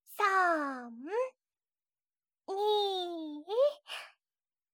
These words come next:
一、ゼロ。<laughs> おとなしく私の言うこと聞いて、パンツ脱げるだなんて、お兄さん偉いじゃないですか。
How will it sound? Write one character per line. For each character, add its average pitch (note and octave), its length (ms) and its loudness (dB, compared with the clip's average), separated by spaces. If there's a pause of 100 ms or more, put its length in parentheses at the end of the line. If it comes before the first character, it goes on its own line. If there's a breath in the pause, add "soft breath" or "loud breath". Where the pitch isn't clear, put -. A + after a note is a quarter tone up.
(260)
一、 A4+ 1300 2 (1040)
ゼ G4 100 2
ロ。 E4+ 160 6 (1900)
<laughs> C5 540 -4 (840 loud breath)
お D4+ 100 0
と F#4 180 2
な F#4 200 2
し - 100 -10
く E4 120 -2
私 G4 480 -2
の G4 100 -2
言 G4+ 200 2
う G#4 40 0
こ A4 140 2
と G#4+ 100 0
聞 D#4 300 -4
い D4 80 -10
て、 E4 180 -2 (320 loud breath)
パ D#4+ 240 2
ン D#4+ 80 0
ツ A#3+ 240 -14
脱 A3+ 100 -4
げ D4+ 120 -2
る A#4 40 4 (120)
だ G#4+ 160 2
な F#4 200 -2
ん F4 80 -8
て、 F#4 100 -8 (840 loud breath)
お F#4+ 140 4
兄 G4 320 4
さ F#4 220 4
ん D#4 80 4
偉 F#4+ 140 6
い - 20 6
じ D#5 320 8
ゃ A#4 100 6
な A4 160 6
い G4 60 4
で F#4+ 80 4 (100)
す G#4+ 100 -8
か。 A4+ 120 0